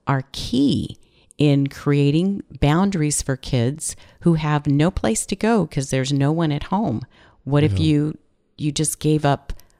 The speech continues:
Speaker 1: one afternoon a week to volunteer at an after-school program?
Speaker 2: Yeah, and that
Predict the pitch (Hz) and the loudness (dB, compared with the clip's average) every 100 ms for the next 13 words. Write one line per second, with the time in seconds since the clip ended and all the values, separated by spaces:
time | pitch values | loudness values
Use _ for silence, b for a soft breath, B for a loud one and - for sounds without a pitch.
0 | b _ - 139 151 165 170 - 160 156 | b _ -6 0 4 4 2 0 0 2
1 | 151 143 170 147 - - 135 127 123 123 | 2 0 0 0 -2 -4 -2 -2 -2 -4
2 | - 120 113 110 110 110 - - - 117 | -4 -4 -4 -4 -4 -6 -8 -10 -6 -6
3 | - - - - - - _ _ _ _ | -6 -6 -6 -8 -10 -14 _ _ _ _
4 | _ _ _ _ _ - 131 123 120 117 | _ _ _ _ _ 2 4 2 4 6
5 | 117 131 | 6 4